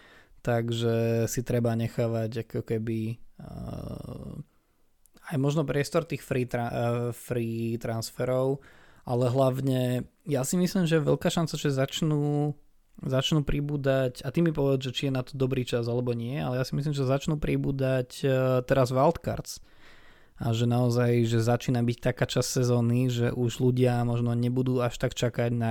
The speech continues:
double game weeky, nejaké obrovské vyhlásené, alebo možno si povedia, že OK, keď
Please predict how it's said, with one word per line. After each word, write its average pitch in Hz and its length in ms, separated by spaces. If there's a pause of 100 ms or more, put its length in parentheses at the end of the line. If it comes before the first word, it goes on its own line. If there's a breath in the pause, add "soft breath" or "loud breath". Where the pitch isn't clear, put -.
(120)
double 117 240
game 117 240
weeky, 123 480
nejaké 120 240
obrovské 117 480
vyhlásené, 127 720 (480 loud breath)
alebo 127 320
možno 127 400
si 135 160
povedia, 123 480
že 123 240 (800 soft breath)
OK, 123 320
keď - 160